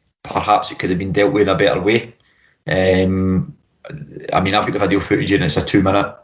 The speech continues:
well, you know, footage, and that includes ten seconds of footage where there's a, a,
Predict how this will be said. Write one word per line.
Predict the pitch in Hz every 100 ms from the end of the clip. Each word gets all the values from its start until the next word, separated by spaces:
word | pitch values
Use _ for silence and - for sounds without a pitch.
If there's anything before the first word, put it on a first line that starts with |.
| _ _ _ _ _ _ _ -
well, | 87 - -
you | -
know, | 95 - - - - - _ _
footage, | - - 104 - - - - -
and | 104
that | 120
includes | 110 107 107
ten | 104 101 95
seconds | 98 98 98 90
of | -
footage | 101 87 76
where | 95
there's | 92 90
a, | 85
a, | 78 - - -